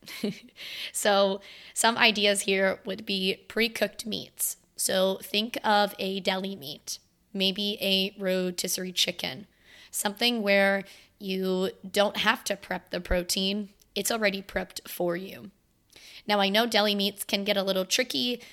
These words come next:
Some of them might be really high in fat. Others might be really high in sodium. So take a little wander throughout there, but, uh, it is a very easy and good way to get in protein. I literally buy,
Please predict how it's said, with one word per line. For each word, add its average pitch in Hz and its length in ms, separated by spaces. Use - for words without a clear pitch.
Some 208 240
of 202 80
them 196 140
might 190 200
be 196 120
really 190 220
high 185 160
in 185 160
fat. 220 520
Others 185 540
might 190 200
be 185 120
really 185 280
high 180 160
in 175 180
sodium. 254 720
So 202 720
take - 200
a 208 40
little 202 380
wander 214 500
throughout 214 460
there, 202 500
but, 180 380
uh, 180 340
it 190 100
is 185 140
a 185 40
very 190 440
easy 196 400
and 185 180
good 190 220
way 180 380
to - 180
get 180 320
in 175 320
protein. 175 640
I 196 120
literally 208 640
buy, 180 600